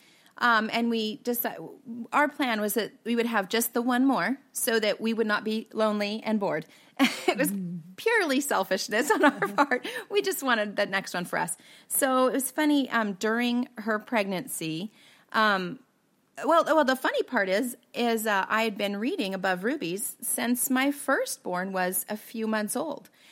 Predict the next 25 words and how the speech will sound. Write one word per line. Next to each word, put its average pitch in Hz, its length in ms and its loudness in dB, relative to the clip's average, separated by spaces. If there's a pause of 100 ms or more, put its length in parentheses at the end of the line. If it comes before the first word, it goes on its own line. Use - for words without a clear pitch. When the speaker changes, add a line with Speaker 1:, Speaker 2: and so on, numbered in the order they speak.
(280)
Speaker 1:
And, 226 560 2 (180)
uh, 185 460 2
I - 100 0
had 202 120 -2
been 185 180 -2
reading 269 320 2
that, 277 400 4
and 226 120 -2
I'd 165 220 -6
read 254 220 2
about 285 320 2
large 277 400 -2
families, 302 960 0
but, 220 380 -2 (800)
but 262 120 2
I 254 80 4
didn't 262 240 0
catch 240 220 -4
a 202 60 0
vision 185 380 -2
for - 240 -10
it, 247 100 -2 (180)
you 220 140 0
Speaker 2:
Mm. 214 40 0
Speaker 1:
know? 208 280 0